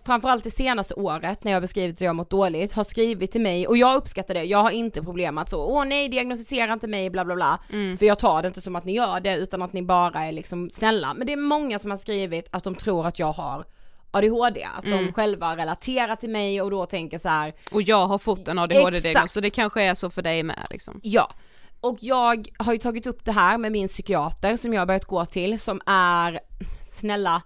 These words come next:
Speaker 2: <laughs>
Speaker 1: alltså jag vill säga hennes namn men jag tror inte, det kan jag ju inte, men
Speaker 2: Nej.
Speaker 1: liksom,
Speaker 2: <laughs>
Speaker 1: jag vill så, jag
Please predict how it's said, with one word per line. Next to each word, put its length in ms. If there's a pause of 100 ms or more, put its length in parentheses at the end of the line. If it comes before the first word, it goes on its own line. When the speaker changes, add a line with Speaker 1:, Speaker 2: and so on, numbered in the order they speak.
Speaker 2:
<laughs> 680
Speaker 1:
alltså 180
jag 140
vill 200
säga 160
hennes 220
namn 200
men 120
jag 140
tror 120
inte, 200
det 140
kan 220
jag 120
ju 60
inte, 240
men 160
Speaker 2:
Nej. 140
Speaker 1:
liksom, 300 (160)
Speaker 2:
<laughs> 160
Speaker 1:
jag 120
vill 180
så, 240 (200)
jag 400